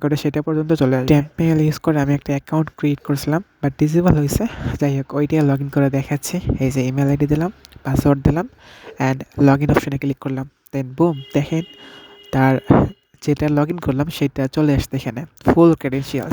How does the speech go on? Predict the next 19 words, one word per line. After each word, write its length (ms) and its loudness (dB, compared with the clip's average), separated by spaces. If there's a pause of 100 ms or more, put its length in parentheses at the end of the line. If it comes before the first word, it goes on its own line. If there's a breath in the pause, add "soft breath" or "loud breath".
এই 100 6
যে 140 6
এইখানে 320 0
তার 120 2 (100)
log 180 4
in 140 2
information, 640 2 (220)
like 200 -2 (120)
email, 220 0 (100)
password 420 0
এগুলো 160 2 (100)
দেখাচ্ছে। 380 -2 (440 loud breath)
যদি 260 0
ফোন 120 2 (100)
নাম্বার 260 2
থাকতো 260 -2
সেটাও 320 2
দেখাতো 300 -4 (100)
এবং 120 0